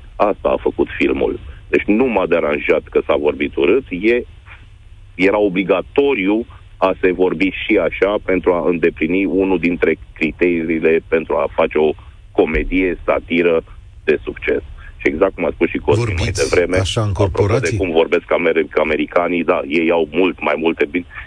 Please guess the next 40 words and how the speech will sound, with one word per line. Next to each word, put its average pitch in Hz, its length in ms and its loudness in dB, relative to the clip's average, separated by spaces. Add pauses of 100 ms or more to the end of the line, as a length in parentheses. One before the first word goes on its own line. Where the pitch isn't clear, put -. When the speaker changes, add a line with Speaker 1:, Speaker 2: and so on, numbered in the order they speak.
Speaker 1:
cuvintele 110 440 2
lor 92 240 2
au 82 120 2
mai 82 120 0
multe 85 300 0
înțelesuri 80 540 0
și - 80 -8
pot - 200 0
fi 85 140 -4
traduse 76 440 0
la 73 160 2
Speaker 2:
Da. 87 60 -2
Speaker 1:
noi 80 240 0 (240)
un 85 140 2
pic 85 240 -2
mai, 82 280 2
Speaker 2:
Ale, 80 200 2
Speaker 1:
uh, 71 80 -2 (320)
Speaker 2:
ale 104 180 2
noastre 113 300 -2
sunt 107 120 2
mai 101 100 4
Speaker 1:
voilà. 78 100 2
Speaker 2:
plastice, 95 440 0
să 82 160 0
știi. 64 240 -2 (280)
Speaker 1:
Da, 92 220 2
Speaker 2:
A, 76 80 0
noi, 87 180 0
Speaker 1:
da, 95 80 2
Speaker 2:
noi 95 120 0
suntem, 87 260 2
Speaker 1:
da. 95 80 -2
Speaker 2:
noi 101 80 0
avem 95 180 0
niște 92 240 -2
înjurături 87 460 0
mai 87 160 0
plastice. - 540 0 (640)
Dar 104 280 2